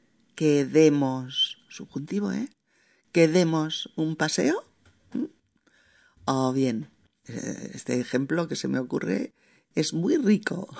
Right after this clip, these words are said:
<laughs> "¿Te parece que nos vayamos a comer a Segovia? Allá el cochinillo es delicioso". Y sí que lo es, sí que lo es. "¿Te parece que nos vayamos",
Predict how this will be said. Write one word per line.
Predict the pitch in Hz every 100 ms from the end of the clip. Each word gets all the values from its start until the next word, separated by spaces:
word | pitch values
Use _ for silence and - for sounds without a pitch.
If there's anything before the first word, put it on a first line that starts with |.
| - -
<laughs> | 196 - - - - 262 - - _
"¿Te | - 160 160
parece | 151 151 160 - 247
que | 247 208
nos | 170 165
vayamos | 165 151 156 156 151 139 139 - - -
a | 165 156
comer | 156 147 147 147 135 131 -
a | 139
Segovia? | - 135 127 127 156 262 - _ _ _ _
Allá | - 139 131 135
el | 147 139
cochinillo | 147 143 135 123 143 156 160
es | 139 175 202
delicioso". | - 127 127 - 120 110 - - _ _ _ _ _ _ _ _
Y | - 131
sí | 139
que | -
lo | 117
es, | - 254 -
sí | - 226 220
que | 170
lo | -
es. | 127 - - _ _ _ _ _ _ -
"¿Te | 165
parece | 151 147 151 254
que | 285 262
nos | 185 160
vayamos", | 139 139 135 143 139 135 131 127 -